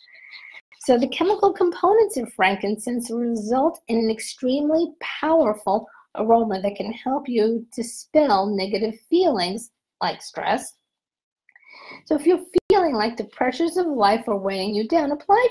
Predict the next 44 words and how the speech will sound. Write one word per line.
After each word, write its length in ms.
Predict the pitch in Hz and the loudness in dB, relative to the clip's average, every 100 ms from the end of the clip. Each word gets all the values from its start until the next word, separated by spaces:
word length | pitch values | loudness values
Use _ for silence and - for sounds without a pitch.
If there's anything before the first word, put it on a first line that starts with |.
| - | 0
frankincense 600 | 254 240 220 233 220 - | -2 -2 -4 -4 -6 -4
to 100 | 220 | -6
the 160 | 190 185 | -4 -2
bottom 280 | 175 180 | -2 -2
of 120 | 226 262 | -4 -4
your 140 | 359 - | -4 -6
feet 240 | 196 214 - _ _ - | -8 -8 -8 _ _ -6
at 100 | 370 | -2
night, 420 | 330 220 202 339 - - - - - | 0 2 2 -2 -6 -20 -18 -18 -12
put 100 | - | -8
on 140 | 185 208 | -6 -6
some 140 | 359 | -6
socks 640 | - - 202 - - - _ - - - | -6 -6 -6 -8 -14 -16 _ -20 -20 -8
with, 160 | 180 - - | -8 -8 -10
you 80 | 302 | -6
know, 100 | 214 | -4
fractionated 560 | 175 175 180 262 247 - | -2 -2 -2 -4 -6 -4
coconut 420 | 190 190 175 160 | -6 -4 -6 -6
oil, 680 | 165 160 - 165 233 320 - _ - - - - | -4 -6 -6 -4 -2 -4 -6 _ -20 -20 -14 -6
because 540 | 220 - 202 202 - - | -4 2 2 2 -4 -12
we 120 | 220 | -2
don't 200 | 220 226 | 2 4
wanna 200 | 214 214 | 4 2
slip 260 | 214 - 214 | 2 -2 -2
and 140 | 202 | -2
slide 280 | 190 208 202 | 0 0 0
around 360 | 175 190 185 170 | 0 -4 -4 -4
our 120 | 170 | -2
house 420 | 220 185 185 - - | -2 -4 -6 -8 -12
with 120 | - - | -16 -4
oil 200 | 214 185 | -2 -2
on 140 | 175 156 | -2 -6
our 180 | 180 - | -6 -6
feet. 260 | - 233 - _ _ _ _ - - - - - | -8 -10 -12 _ _ _ _ -20 -20 -20 -10 -4
The 60 | |
soothing 400 | - 240 247 294 | -2 2 2 2
sensation 760 | 302 320 302 - 208 226 240 220 | 2 0 0 0 -2 -2 -4 -2
and 140 | 247 | -2
aroma 460 | 269 247 208 180 196 | -2 -2 -4 -2 -2
will 160 | 202 190 | -2 -2
promote 380 | - 180 180 | -4 -4 -4
feelings 420 | - 185 190 226 170 | -4 -6 -4 -4 -6
of 100 | 160 | -8
relaxation 960 | 196 233 294 - - 175 196 190 202 | -4 -2 -2 -4 -8 -6 -6 -8 -8